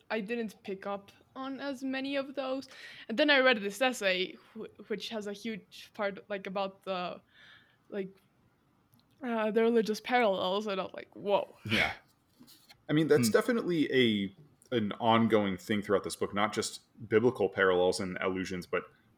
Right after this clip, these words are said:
Speaker 2: to other, like, myths and other stories.
Speaker 1: Mm-hmm.
Speaker 2: Um, like, he, i-, it's a very referential book in a weird way.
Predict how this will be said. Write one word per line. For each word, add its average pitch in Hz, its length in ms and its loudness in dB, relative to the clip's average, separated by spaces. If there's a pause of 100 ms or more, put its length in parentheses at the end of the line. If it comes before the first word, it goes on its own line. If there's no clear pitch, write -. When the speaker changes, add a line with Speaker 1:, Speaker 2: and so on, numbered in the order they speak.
(500)
Speaker 2:
to 101 560 2 (1400)
other, 104 580 6 (180)
like, 95 200 -4
myths 101 760 -2
and 95 320 -2
other 101 340 0
stories. 95 960 -2
Speaker 1:
Mm-hmm. - 340 -10
Speaker 2:
Um, 90 500 -6 (960)
like, 101 180 -2 (200)
he, 107 580 -4 (560)
i-, 131 40 -2
it's 131 280 -2
a 135 60 6
very 131 220 8
referential 104 640 2
book 95 260 0
in 92 100 -4
a 90 60 -4
weird 87 360 -4
way. 85 380 -2